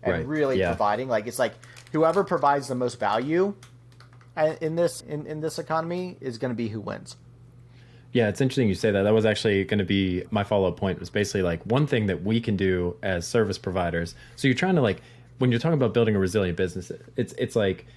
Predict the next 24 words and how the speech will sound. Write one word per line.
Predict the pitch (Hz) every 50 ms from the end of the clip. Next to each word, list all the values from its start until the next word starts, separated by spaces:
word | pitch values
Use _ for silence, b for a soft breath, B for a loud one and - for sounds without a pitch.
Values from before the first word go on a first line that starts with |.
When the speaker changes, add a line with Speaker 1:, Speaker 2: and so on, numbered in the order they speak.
| B B
Speaker 2:
you | 113
wanna | 120 143 147
have | 143
a | 131
bunch | 107 117 - -
of |
cash | - 110 95 92 90 -
on | 92 87
hand. | 90 90 90 90 85
Ideally, | - 101 95 113 117 113 113
you've | 110 104 90
been | 110 104 95
responsible. | 92 - - 95 92 87 - - 95 90 90 - B B B B
Ideally, | 104 107 123 131 117 113
you're | 101 -
operating | - 95 110 - 107 104 98 95 95 98
in | 92
a | 90
profitable | 87 - 98 92 87 - 92 85 95 90
way. | 87 -
But | -
the | - 120
one | 185 214 214
thing | - 131 117 107 104 104 101 104